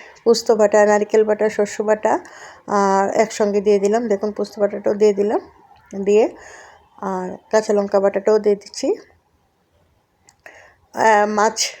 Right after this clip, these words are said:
বাটিতে তো ভাপা করি আমরা, ইলিশ মাছ তো আমরা বাটিতে ভাপা করি, কিন্তু আজকে আমি, আহ,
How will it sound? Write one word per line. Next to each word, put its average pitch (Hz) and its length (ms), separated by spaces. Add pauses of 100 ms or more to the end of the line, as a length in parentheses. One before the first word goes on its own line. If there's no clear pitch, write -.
(100)
বাটিতে 208 440
তো 254 120
ভাপা 240 280
করি 269 280
আমরা, 202 220
ইলিশ 208 300
মাছ 226 200
তো 240 80
আমরা 240 140
বাটিতে 214 400
ভাপা 214 280
করি, 254 240 (400)
কিন্তু 233 220
আজকে 214 300
আমি, 233 180
আহ, 202 1080